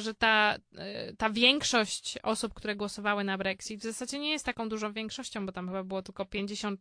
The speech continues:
cztery procent do czterdziestu sześciu. Em, także jest duża l-, liczba ludzi, którzy w zasadzie się z tym nie zgada-, nie zgadzają.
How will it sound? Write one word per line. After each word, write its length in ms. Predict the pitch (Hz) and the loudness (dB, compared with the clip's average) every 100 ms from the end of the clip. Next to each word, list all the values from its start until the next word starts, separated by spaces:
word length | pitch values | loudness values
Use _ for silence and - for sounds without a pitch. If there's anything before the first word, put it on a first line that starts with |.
| - | -8
cztery 460 | - - 220 214 | -12 -2 2 2
procent 460 | 202 208 208 220 208 | 2 -2 -2 -6 -6
do 380 | 190 196 196 202 - - - - - - - | -4 0 0 -4 -12 -20 -20 -20 -20 -16 -8
czterdziestu 600 | - 226 214 214 - 214 | 0 2 2 -2 -2 -2
sześciu. 640 | 233 214 202 - 196 196 220 - - - - - | 2 4 2 -4 -4 -4 -6 -16 -20 -20 -14 0
Em, 640 | 214 208 208 208 208 208 _ _ | 6 8 6 4 -2 -4 _ _
także 340 | 233 226 247 240 | 4 4 6 6
jest 280 | 254 269 220 208 | 6 6 2 -4
duża 640 | 269 330 381 262 220 220 233 - | 2 8 10 10 10 6 -2 0
l-, 200 | 226 214 | 0 0
liczba 440 | 220 240 226 214 | 0 2 4 6
ludzi, 280 | 214 208 214 | 4 2 -4
którzy 580 | - 262 254 294 294 - | -8 -6 0 0 0 -2
w 60 | 240 | -6
zasadzie 440 | 254 285 269 302 | -4 -2 0 -2
się 240 | 277 294 294 | -2 -4 -4
z 60 | |
tym 180 | - 311 | -6 -6
nie 120 | 254 | -6
zgada-, 360 | 233 302 403 359 | -2 -2 0 0
nie 140 | 277 | -2
zgadzają. 800 | 247 320 381 440 240 175 165 | 0 2 6 6 6 4 0